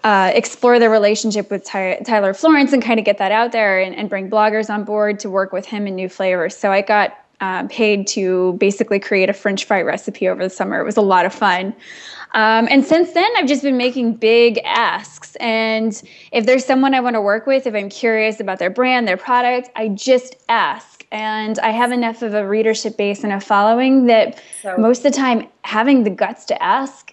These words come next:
Speaker 1: is, um, is enough to get something going. So yeah, you kinda have to, like, lose fear to do this. <laughs>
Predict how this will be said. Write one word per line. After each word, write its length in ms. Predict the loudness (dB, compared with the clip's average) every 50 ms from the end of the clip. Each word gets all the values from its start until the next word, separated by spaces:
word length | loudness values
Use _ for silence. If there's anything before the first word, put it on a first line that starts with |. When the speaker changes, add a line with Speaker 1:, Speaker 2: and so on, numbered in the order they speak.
| _ -2
Speaker 1:
is, 600 | 0 2 2 2 2 2 2 0 0 -4 -6 -4
um, 580 | -4 -2 -2 -2 -4 -6 -6 -8 -8 -8 -6 -4 -2
is 120 | 0 0
enough 300 | 0 0 0 0 -2 -2 -4
to 80 | -2
get 180 | -2 -2 -2 -2
something 300 | -4 -6 -4 -4 -4 -2
going. 500 | 0 0 2 2 0 0 -2 -6 -8 -10
So 400 | -6 -2 0 0 0 0 -2 -2 0
yeah, 340 | 2 2 4 4 4 2
you 160 | 2 0 -2 -2
kinda 240 | 0 0 0 0
have 140 | 0 -2 -2
to, 100 | -2 -2
like, 160 | -2 -2 -2 -2
lose 300 | 0 0 0 0 -2 -4
fear 400 | -2 0 2 2 2 2 -2 -4
to 80 | -6
do 180 | -6 -6 -4 0
this. 420 | 0 2 4 4 2 2 0 0 0
<laughs> 60 | 0